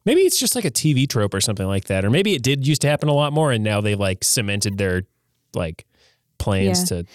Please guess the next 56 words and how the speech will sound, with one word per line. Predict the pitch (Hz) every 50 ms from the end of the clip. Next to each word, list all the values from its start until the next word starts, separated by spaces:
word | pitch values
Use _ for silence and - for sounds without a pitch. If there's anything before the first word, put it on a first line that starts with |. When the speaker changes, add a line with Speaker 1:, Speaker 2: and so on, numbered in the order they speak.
| - -
Speaker 1:
stop | - - - - 98 95
Speaker 2:
It | 254 277
was | 302 -
Speaker 1:
that | - -
so | 311 339
Speaker 2:
probably | 349 392 403 392 - 330 320
Speaker 1:
much. | 233
Speaker 2:
just, | 240 262 269 - -
like, | 262 247 240 - -
one | 202 202 214 214 226 247 262 277 285 277
guy | 240 247 226 202 190 196 196 190 190 196 196 202 196
that | 185 190 180 - - -
was | - 220 202 190 - -
writing | 202 190 190 214 208
the | 196 202
script | - - - - 202 180 - -
for | - 202 190
a | 185
movie | 190 190 196 196 190 175 185 180 175 175
and | 185
he's | 190 185 180 175 170
all | 175 170 170 170 170
like, | 175 170 160 - - - - _ _ _ _ _ _ _ _ _ _ _ _ _ _ - - - _ - - - - -
"Giddy | - 190 190 190 196 190 175
and, | 165 160
<laughs> | 175
'Ha, | - 311 320
ha, | 285 294 247
ha, | - 277 254 233
I'm | 202 202
gonna | 202 226 254 226 196
make | 208 190 - -
this, | - 190 185 - - _ _
<laughs> | _ - -
make | 180 220 240 233 240
this | - 196 170 -
kid | - - 247 220 185
really | 170 196 202 190 170
horny | 160 - 190 202 220 214 185
and | 170 151 165 165 160 160 175 - - - 196 190 180 190
try | 135 214 190 185
to | 170 165
get | - 202 190 196
in | 190 180
the | 170 165
girls' | 170 160 175 190 190 180 170 -
locker | 180 185 214 - 220
room | 175 151 147
and | 156 170
he's | 180 165
not | 185 180 190
even | 202 170 190 185
gonna | 190 190 185
get | 175 190 180 170
in | 156 147
trouble." | - 185 180 185 190 160 143 139 147 -